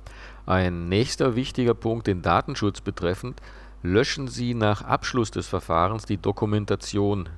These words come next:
des Falles. Und schützen Sie Betroffene. Die weit überwiegende Anzahl der Meldungen, das ist, zeigen alle Erfahrungen und empirischen Auswertungen,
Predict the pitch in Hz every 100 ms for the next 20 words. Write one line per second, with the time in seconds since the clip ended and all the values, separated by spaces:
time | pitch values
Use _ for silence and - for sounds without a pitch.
0 | - 87 - - 76 69 - - - -
1 | - - - - - - - - - -
2 | - - 143 185 185 - - - - -
3 | - 147 - - 131 123 123 127 - 110
4 | - 69 58 - - - - - - -
5 | - - - 101 104 131 - 156 165 151
6 | 143 147 131 113 135 - 131 113 98 90
7 | 110 147 151 147 156 156 156 139 104 107
8 | - 110 - - - 92 117 117 92 131
9 | 131 98 92 95 131 135 117 101 101 117
10 | 123 117 110 85 120 117 120 117 120